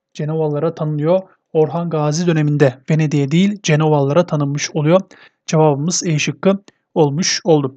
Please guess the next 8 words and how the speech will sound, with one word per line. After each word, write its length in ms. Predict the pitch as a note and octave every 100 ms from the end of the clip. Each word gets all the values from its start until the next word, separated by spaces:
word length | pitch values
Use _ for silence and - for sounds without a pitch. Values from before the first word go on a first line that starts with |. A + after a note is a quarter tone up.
| _ _
Evet, 360 | A3+ F3+ - - _ - _ -
bu 60 |
sorumuza 460 | - G3+ F3 D3+ D#3+
birlikte 540 | F#3+ F3 F#3 G3 G3+ _ _
sizlerle 420 | - E3 F3+ E3+
beraber 420 | D#3+ D#3 E3 F#3 - _ _
Osmanlı 460 | F#3+ F3+ - F3 E3
Devleti'nin 460 | E3 D#3+ E3 E3